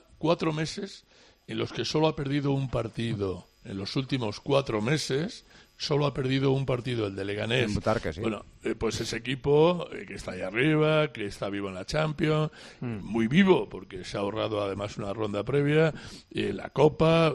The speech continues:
Speaker 1: eh, este equipo sigue, eh, siendo sometido a una crítica que no se hace con otros equipos.
Speaker 2: Tampoco creo que le importe mucho al entrenador, eh, que le
Speaker 1: No,
Speaker 2: importe.
Speaker 1: absolutamente nada.
Speaker 2: No tiene pinta.
Speaker 1: Fíjate que ayer tuvo la dignidad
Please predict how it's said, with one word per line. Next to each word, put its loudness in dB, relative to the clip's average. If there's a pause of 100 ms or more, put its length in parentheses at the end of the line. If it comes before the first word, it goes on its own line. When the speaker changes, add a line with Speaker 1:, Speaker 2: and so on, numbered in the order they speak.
Speaker 1:
eh, -4
este -8
equipo -4
sigue, -2 (160)
eh, -12
siendo -2
sometido 2
a -2
una -2
crítica -2
que -8
no -6
se -8
hace -12
con -10
otros -14
equipos. -20
Speaker 2:
Tampoco 4
creo 2
que -2
le -2
importe -6
mucho -4
al -4
entrenador, -8
eh, -10
que -14
le -8
Speaker 1:
No, 0
Speaker 2:
importe. 6
Speaker 1:
absolutamente 0
nada. -2
Speaker 2:
No -6
tiene -8
pinta. -8
Speaker 1:
Fíjate 2
que 4
ayer 4
tuvo 4
la 4
dignidad 0